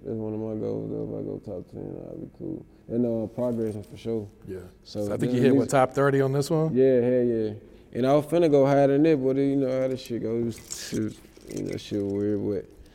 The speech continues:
Speaker 1: yeah, I'm, that's one of my goals, though, at least go top ten. 'Cause even, like, my first tape, that motherfucker went top fifteen.
Speaker 2: Yeah.
Speaker 1: So shit,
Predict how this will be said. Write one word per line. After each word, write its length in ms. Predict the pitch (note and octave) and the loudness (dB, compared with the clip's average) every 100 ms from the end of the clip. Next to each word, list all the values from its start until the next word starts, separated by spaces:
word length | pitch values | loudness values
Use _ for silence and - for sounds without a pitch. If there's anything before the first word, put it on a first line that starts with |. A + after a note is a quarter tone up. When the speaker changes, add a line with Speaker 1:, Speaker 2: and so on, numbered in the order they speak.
| - - - | -20 -16 0
Speaker 1:
yeah, 420 | A#2+ A#2+ A2 F#2+ | 4 6 4 2
I'm, 200 | B2+ C#3 | 2 4
that's 140 | C3 C#3+ | 6 6
one 140 | C#3+ | 4
of 60 | B2+ | 4
my 140 | A#2+ | 2
goals, 320 | A2+ B2 A#2+ | 2 4 4
though, 180 | A2+ A2 | 2 2
at 80 | A2 | 2
least 200 | A#2+ A2+ | 0 0
go 120 | A2 | -2
top 260 | - G#2 G2 | -2 -4 -4
ten. 380 | A2+ A2+ G#2+ A2 - - - _ _ _ _ - | -4 -2 -4 -8 -16 -20 -20 _ _ _ _ -4
'Cause 140 | B2 | 6
even, 180 | D#3 E3 | 8 8
like, 120 | E3 | 8
my 140 | E3 D#3 | 6 4
first 280 | F3 G3 | 4 4
tape, 140 | E3+ D3+ | 4 4
that 100 | F3 | 4
motherfucker 320 | G3 F3+ E3+ | 2 0 0
went 220 | D#3 D3+ | 2 0
top 180 | E3+ D#3 | 2 0
fifteen. 580 | - E3+ F#3 G#3+ F3 A#2+ - | 2 2 4 4 2 -2 -8
Speaker 2:
Yeah. 240 | G#2+ G#2 F2+ - - - | -6 -6 -8 -14 -20 -12
Speaker 1:
So 220 | - A#2 | -2 -2
shit, 680 | - B2+ B2 A#2 F#2+ - | 0 2 2 2 0 -4